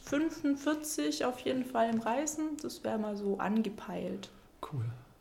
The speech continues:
Speaker 1: Nach oben ist bestimmt immer noch Luft.
Speaker 2: Ja, nach oben ist immer Luft, ne? Okay. Ähm, switchen wir mal ein bisschen auf das Ernährungsthema.
Speaker 1: Genau.
Speaker 2: Ah,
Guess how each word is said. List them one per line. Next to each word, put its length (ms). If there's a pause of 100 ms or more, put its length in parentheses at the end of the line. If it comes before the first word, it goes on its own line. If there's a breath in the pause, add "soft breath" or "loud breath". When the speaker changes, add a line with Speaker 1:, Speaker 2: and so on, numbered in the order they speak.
(720)
Speaker 1:
Nach 180
oben 220
ist 200
bestimmt 320
immer 140
noch 140
Luft. 420
Speaker 2:
Ja, 320
nach 180
oben 220
ist 140
immer 180
Luft, 400
ne? 200 (200)
Okay. 320 (960 loud breath)
Ähm, 680
switchen 280
wir 60
mal 60
ein 60
bisschen 220
auf 100
das 140
Ernährungsthema. 760
Speaker 1:
Genau. 220 (920 loud breath)
Speaker 2:
Ah, 260